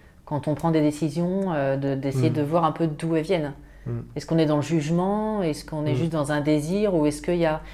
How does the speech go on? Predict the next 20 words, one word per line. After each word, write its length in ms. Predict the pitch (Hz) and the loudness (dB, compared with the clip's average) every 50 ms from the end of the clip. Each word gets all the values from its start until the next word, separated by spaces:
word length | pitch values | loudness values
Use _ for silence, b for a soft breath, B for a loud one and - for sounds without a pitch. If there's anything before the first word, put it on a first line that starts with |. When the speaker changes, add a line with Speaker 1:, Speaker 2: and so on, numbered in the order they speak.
| B B B B | B B B B
Speaker 1:
effectivement 480 | 139 - 156 147 - 151 147 175 170 185 | -6 -4 -4 -4 -4 -2 -2 -2 -2 0
cette 240 | 180 160 151 - 151 | 0 -2 -2 -2 -4
intime 260 | 139 - - 170 165 | -4 -2 -2 -2 -2
conviction 420 | - 160 156 156 147 - - 180 | 0 0 0 0 -2 -2 -4 -4
qu'on 160 | 170 - 170 | -2 2 4
a 120 | 165 160 156 | 6 4 4
tous, 320 | - - 196 185 175 - | 2 0 -4 -4 -2 -2
hein, 140 | 160 147 143 - | -2 -4 -4 -4
qu'on 120 | 147 143 | -6 -6
sent 160 | - - - | -4 -2 -2
un 120 | 160 156 147 | 0 2 4
peu 80 | 147 | 4
de 60 | 135 143 | 4 6
temps 60 | 156 | 6
en 40 | 151 | 4
Speaker 2:
Exactement. 300 | 147 143 156 151 147 147 | 4 4 4 4 4 4
Speaker 1:
temps 100 | 160 143 | 2 2
quand 120 | - 143 | 0 0
même, 180 | 139 131 135 135 | -2 -2 -2 -4
hein ? 80 | 135 | -6